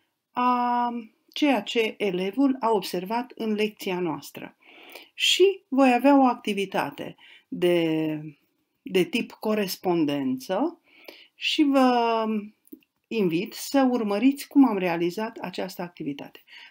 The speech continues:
Așadar, propun o activitate nouă.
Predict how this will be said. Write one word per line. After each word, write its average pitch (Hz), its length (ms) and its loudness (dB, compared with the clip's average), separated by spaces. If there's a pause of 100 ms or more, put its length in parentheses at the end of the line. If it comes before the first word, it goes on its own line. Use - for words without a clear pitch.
Așadar, 185 760 -2 (200)
propun 262 500 0
o 220 140 0
activitate 165 800 -2
nouă. 151 640 -4